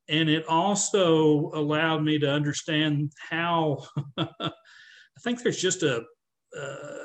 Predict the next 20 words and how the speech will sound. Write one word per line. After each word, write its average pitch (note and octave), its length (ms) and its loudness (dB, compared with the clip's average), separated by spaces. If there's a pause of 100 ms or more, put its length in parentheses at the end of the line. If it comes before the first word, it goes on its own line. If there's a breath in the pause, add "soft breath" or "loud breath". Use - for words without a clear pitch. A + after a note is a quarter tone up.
(180)
a, D3+ 200 -10 (500)
an C#3 300 -6
unfortunate F3+ 800 2
amount D3+ 520 2
of C3+ 460 0 (1040 loud breath)
jealousy, D#3 840 2
animosity, D3+ 1160 2 (120)
uh, B2+ 180 -6 (360)
however D#3 340 2
you D3 160 2
want D3+ 220 0
to - 80 -16
characterize C#3+ 640 2
it, C3+ 160 -2 (680 loud breath)
that C#3 140 2
exists C3+ 760 0
in C3 120 -2
our B2+ 160 -4
hunting D#3+ 380 -2
community. A#2+ 760 -6